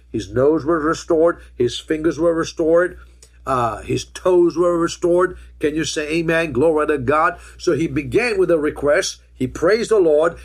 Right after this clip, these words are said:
He glorified God. That's the middle of his faith. Amen. And the ending of his faith, ladies and gentlemen, he was cleansed. Amen. Can you say amen?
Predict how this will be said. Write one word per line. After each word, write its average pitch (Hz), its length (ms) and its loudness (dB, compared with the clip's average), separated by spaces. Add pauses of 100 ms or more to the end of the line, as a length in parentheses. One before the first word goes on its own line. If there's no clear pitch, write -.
He 139 140 -2
glorified 196 680 2
God. 143 340 0
That's 147 200 0
the 190 140 0
middle 190 240 2
of 190 100 2
his 196 160 -2
faith. 160 420 -2 (380)
Amen. 165 460 -2
And 135 180 -4
the 123 220 -4
ending 233 420 0
of 151 120 0
his 131 180 -4
faith, 165 260 -4 (160)
ladies 143 180 -2
and 123 80 -2
gentlemen, 165 360 0 (100)
he 170 520 -6
was 147 420 2
cleansed. 95 640 -6 (480)
Amen. 165 680 -2
Can 151 180 -4
you 165 100 -2
say 156 280 -4
amen? 139 420 -4